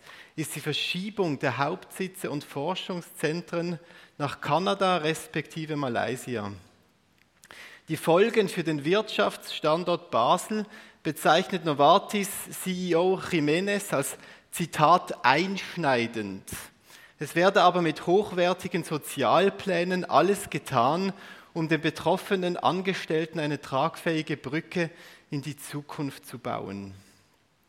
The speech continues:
Die beiden pharmazeutischen Firmen beschäftigen in der Region dreißigtausend Mitarbeiter. Dazu kommen in etwa die gleiche Menge an Angestellten in Zulieferfirmen,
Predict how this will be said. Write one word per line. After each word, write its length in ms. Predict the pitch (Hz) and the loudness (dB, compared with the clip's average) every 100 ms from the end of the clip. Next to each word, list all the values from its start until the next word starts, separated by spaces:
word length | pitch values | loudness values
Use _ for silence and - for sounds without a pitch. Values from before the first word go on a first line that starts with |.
| _ _ _ - - - _ - | _ _ _ -20 -20 -20 _ -8
Die 160 | 156 | -2
beiden 360 | 160 180 214 208 | 8 8 8 2
pharmazeutischen 920 | - 175 170 160 175 190 196 202 170 | 4 6 4 2 0 0 -2 -6 -6
Firmen 640 | 143 - 180 208 226 226 | -8 -6 -2 0 0 -2
beschäftigen 640 | 196 175 185 190 - 196 185 | -2 0 -2 -2 -6 -4 -4
in 80 | 170 | 0
der 140 | 165 | 0
Region 600 | 156 156 156 156 208 220 - | -2 -2 -2 0 -2 -4 -4
dreißigtausend 960 | 139 180 190 196 - 160 175 185 180 - | 2 2 0 -10 -4 -2 -2 -4 -6 -2
Mitarbeiter. 840 | 156 - 170 147 156 160 180 165 - - - _ | -4 0 0 2 0 0 -2 -2 -4 -20 -20 _
Dazu 260 | 160 160 170 | -2 -2 -4
kommen 300 | 175 175 170 | -2 0 0
in 100 | 165 | 0
etwa 360 | 156 - 160 | -2 -2 -4
die 200 | 151 160 | -4 -8
gleiche 420 | 151 139 170 - | 0 0 0 -2
Menge 360 | 151 147 185 190 | -2 0 -2 -4
an 220 | 143 147 | -2 -2
Angestellten 1200 | - 131 180 196 196 - - 175 190 - - 208 202 - - _ | -2 -4 -2 -4 -4 -6 -4 -4 -4 -6 -6 -4 -6 -12 -20 _
in 160 | 156 147 | -8 -8
Zulieferfirmen, 1200 | - 190 220 202 190 175 143 165 127 107 98 98 | -6 -2 -2 -2 -2 -4 -6 -4 -4 -4 -6 -8